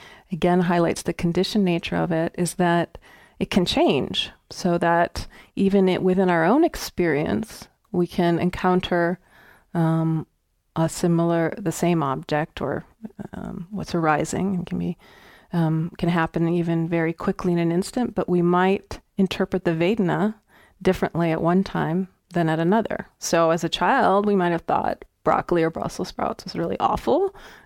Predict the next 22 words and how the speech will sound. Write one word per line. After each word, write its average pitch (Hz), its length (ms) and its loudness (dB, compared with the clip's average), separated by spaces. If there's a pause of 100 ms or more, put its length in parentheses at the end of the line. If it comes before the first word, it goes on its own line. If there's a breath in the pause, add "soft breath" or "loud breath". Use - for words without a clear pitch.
and 175 160 2
now 175 240 2
it - 100 -8
could 196 100 -2
actually - 360 -2
become 170 420 -4
almost 175 300 0
our 170 80 0
favorite 175 340 -4
vegetable, - 680 -2 (800 soft breath)
right? 185 380 0
So, 170 640 2 (600 soft breath)
um, 165 640 2 (480)
and, 180 280 2
you - 80 -2
know, 170 120 0
this 175 180 -2
is - 300 -6
highly, 220 640 2
we 160 120 -2
can 170 180 -4
have 165 280 -2